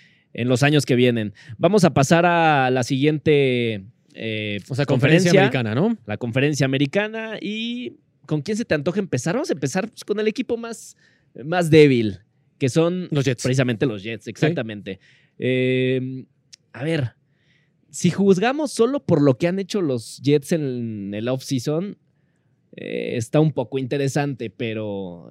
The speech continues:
Speaker 1: eh, el tema de Zach Wilson, no sabemos si va a despuntar, aparte ya también se lesionó unas semanas. Eh,
Speaker 2: ¿Quién es el quarterback titular de los Jets?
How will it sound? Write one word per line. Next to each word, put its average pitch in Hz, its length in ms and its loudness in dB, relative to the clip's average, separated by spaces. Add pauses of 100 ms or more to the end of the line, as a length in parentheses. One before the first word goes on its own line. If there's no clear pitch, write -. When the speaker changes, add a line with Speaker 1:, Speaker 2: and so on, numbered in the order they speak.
Speaker 1:
eh, - 360 -20 (320)
el 110 160 -12
tema 147 200 0
de 120 100 -2
Zach 135 220 0
Wilson, 180 480 0
no 165 80 -2
sabemos 135 340 -4
si 117 80 -8
va 113 60 -6
a - 20 -6
despuntar, 160 520 -2
aparte 123 300 -2
ya 123 100 -4
también 117 260 -10
se 117 80 -8
lesionó 117 380 -6
unas 123 160 -4
semanas. 185 580 -2 (540)
Eh, 123 760 0
Speaker 2:
¿Quién 170 200 -4
es 214 80 0
el 151 80 -2
quarterback 170 260 -2
titular 123 300 -4
de 107 80 -6
los 92 100 -8
Jets? - 320 -20